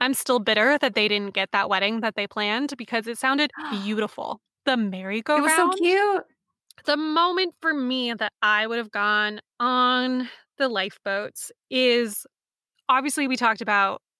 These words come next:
Speaker 1: his initial mistake of not telling Lorelai right away. But for me,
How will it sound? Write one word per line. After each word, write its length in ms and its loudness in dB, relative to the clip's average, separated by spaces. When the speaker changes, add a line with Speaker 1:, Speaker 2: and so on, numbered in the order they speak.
Speaker 1:
his 260 -2
initial 640 0
mistake 600 -6
of 100 -6
not 340 0
telling 440 0
Lorelai 460 0
right 160 0
away. 460 0
But 180 0
for 200 2
me, 720 2